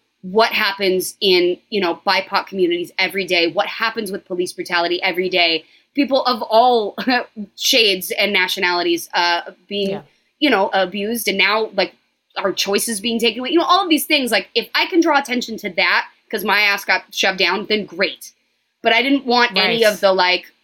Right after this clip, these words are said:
Speaker 1: "Are you okay?" I was like, "I'm fucking fine. I got up and marched for four hours after. Like, it was great."
Speaker 2: Yeah, yeah.
Speaker 1: But I, I know that be-, given my privilege of how I've grown up, by nature of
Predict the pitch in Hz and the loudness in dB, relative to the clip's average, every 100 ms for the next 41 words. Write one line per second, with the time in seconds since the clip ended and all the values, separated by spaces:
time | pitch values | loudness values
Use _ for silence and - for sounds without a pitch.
0 | - 233 269 294 - 254 285 262 302 302 | -6 -2 0 -2 -2 0 0 0 -4 -2
1 | 302 - 349 311 - 285 311 175 185 247 | -2 -2 -2 0 0 0 0 0 0 0
2 | 247 233 226 226 - 220 233 208 190 190 | 0 0 -2 -2 -8 -10 -2 0 2 2
3 | 220 226 - 170 180 175 190 175 262 226 | 0 0 -2 0 0 0 -4 -2 2 2
4 | 165 _ 208 226 208 185 180 165 254 240 | 0 _ 0 2 4 2 0 2 2 4
5 | 233 226 226 _ - 247 247 254 247 226 | 4 2 0 _ -2 2 4 4 4 2
6 | 185 208 180 214 208 208 185 180 202 185 | -2 -8 0 0 2 2 2 0 0 0
7 | 185 185 - - 185 175 160 - _ - | 2 0 -2 -2 0 0 -4 -16 _ -8
8 | 170 160 156 - - 170 165 185 202 190 | -4 -2 -4 -8 -18 -8 -2 2 0 0
9 | _ 180 170 170 165 175 165 | _ -2 2 2 0 -4 -4